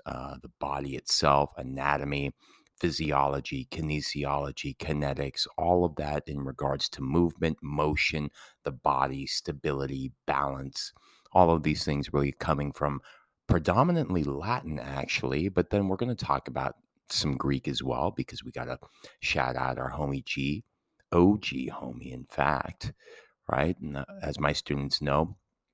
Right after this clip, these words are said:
we can actually match up the ancient Greek with the Roman alphabet. Alpha is to A, beta to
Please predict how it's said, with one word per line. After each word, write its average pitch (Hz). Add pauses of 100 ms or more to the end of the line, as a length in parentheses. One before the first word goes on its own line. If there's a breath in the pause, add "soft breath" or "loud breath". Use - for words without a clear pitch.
(320)
we 90
can 78
actually 73 (220 loud breath)
match 78 (120)
up - (200 soft breath)
the 71
ancient 82
Greek 90
with 73
the 71
Roman 71
alphabet. 95
Alpha 78
is 71
to -
A, 85
beta 73
to 69